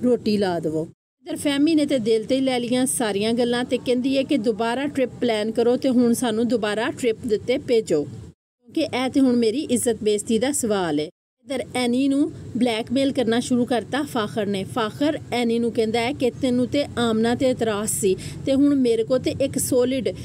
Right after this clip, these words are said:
ਰੀਜ਼ਨ ਹੈ ਕਿ ਹਮਜ਼ਾ ਤੇਰਾ ਕਲਾਸ ਫੈਲੋ ਹੀ ਨਹੀਂ, ਤੇਰਾ ਦੋਸਤ ਵੀ ਹੈ।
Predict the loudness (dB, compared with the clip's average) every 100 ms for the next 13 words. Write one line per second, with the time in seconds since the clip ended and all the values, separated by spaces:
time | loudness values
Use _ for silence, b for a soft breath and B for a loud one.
0 | B 0 2 2 -2 -4 -4 -2 0 2
1 | 2 0 -2 -6 -2 0 0 -2 -4 -2
2 | 0 0 0 -2 0 2 2 0 0 0
3 | 0 -2 2 4 4 0 -2 -2